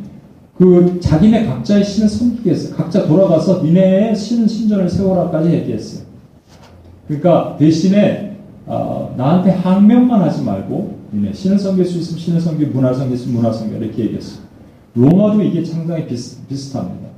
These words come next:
로마의 정책도 비슷했어요. 그래갖고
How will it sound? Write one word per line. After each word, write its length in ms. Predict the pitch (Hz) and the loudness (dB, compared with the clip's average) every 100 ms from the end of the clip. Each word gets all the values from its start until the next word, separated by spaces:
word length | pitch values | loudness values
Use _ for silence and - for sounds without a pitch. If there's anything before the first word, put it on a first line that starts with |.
| - | -6
로마의 640 | 127 156 165 170 180 180 | -2 2 2 4 4 2
정책도 500 | 127 123 - - - | -2 -4 -6 -8 -8
비슷했어요. 560 | 113 107 - 95 - - - _ _ - | -8 -10 -10 -14 -14 -20 -20 _ _ -4
그래갖고 680 | 143 139 - 185 - - | 0 0 2 0 0 -4